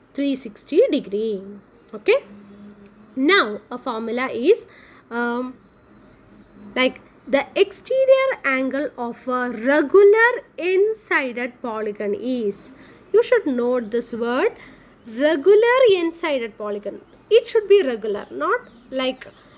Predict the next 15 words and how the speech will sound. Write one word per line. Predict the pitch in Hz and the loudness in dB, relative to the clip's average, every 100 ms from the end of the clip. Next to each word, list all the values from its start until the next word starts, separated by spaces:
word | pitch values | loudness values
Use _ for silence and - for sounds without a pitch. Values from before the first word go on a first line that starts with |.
| - 254 | -10 0
uh, | |
uh, | 262 254 254 247 240 277 254 | 2 2 0 -2 -2 -2 -2
what | 247 247 | -2 -2
is | 254 | -2
that? | 247 233 - - - - | -4 -6 -10 -20 -8 0
Any | 311 370 | 4 4
polygon | 381 311 277 254 277 269 | 4 0 0 -2 -2 -2
with | 285 - | -4 -4
the | 247 277 | -4 -2
exterior | 262 - - 330 311 294 | -4 -4 -2 0 0 0
angle | 269 277 | -2 -2
three | 269 269 | -2 -4
sixty, | 269 - 440 | -4 0 2
it | 415 | 2
is | 359 | 0